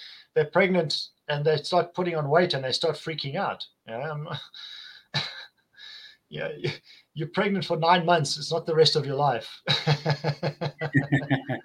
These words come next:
So yeah, it's appropriate weight gain. You, you, you want to be, you wanna be, you wanna be feeling healthy. You wanna be looking healthy, and, you know,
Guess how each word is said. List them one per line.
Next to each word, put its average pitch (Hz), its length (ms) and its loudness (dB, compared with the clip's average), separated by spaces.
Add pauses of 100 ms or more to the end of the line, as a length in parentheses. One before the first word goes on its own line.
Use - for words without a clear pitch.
(260)
So 147 240 4
yeah, 143 340 2
it's 131 500 -2
appropriate 165 640 2
weight 123 280 -2
gain. 101 300 -6
You, 117 120 -8
you, 120 320 -8 (100)
you 123 160 -10
want 139 220 -2
to 131 100 -6
be, 127 380 -4 (1200)
you 139 120 0
wanna 170 200 6
be, 175 240 2
you 147 160 -2
wanna 156 200 6
be 151 120 -2
feeling 160 380 0
healthy. 135 380 2
You 131 120 -2
wanna 131 100 -2
be 123 100 -4
looking 123 360 -4
healthy, 113 720 -6
and, 104 420 -4 (360)
you 120 100 -6
know, 104 260 -2